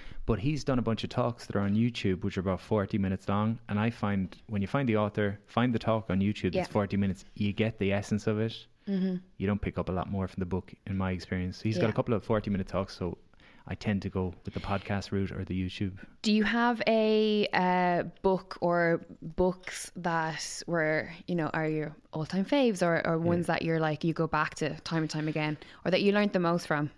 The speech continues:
Speaker 1: There's one called The Strangest Secret. So that was by a guy called Earl Nightingale back in the nineteen fifties.
Speaker 2: Mm.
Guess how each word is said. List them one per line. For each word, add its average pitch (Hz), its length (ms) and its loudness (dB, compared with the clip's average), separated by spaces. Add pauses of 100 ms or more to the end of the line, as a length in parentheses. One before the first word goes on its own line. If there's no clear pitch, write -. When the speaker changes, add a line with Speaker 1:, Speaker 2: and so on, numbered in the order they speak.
(120)
Speaker 1:
There's 127 180 4
one 170 140 4
called 170 220 2
The 143 80 0
Strangest 131 480 2
Secret. 110 560 0 (140)
So - 160 -4
that 110 100 4
was 120 100 0
by 110 140 2
a 110 80 2
guy 104 160 2
called - 240 -2
Earl 107 220 2
Nightingale 104 640 2
back 101 180 -2
in - 60 -18
the 98 120 0
nineteen 95 280 0
fifties. 90 600 0
Speaker 2:
Mm. - 60 -8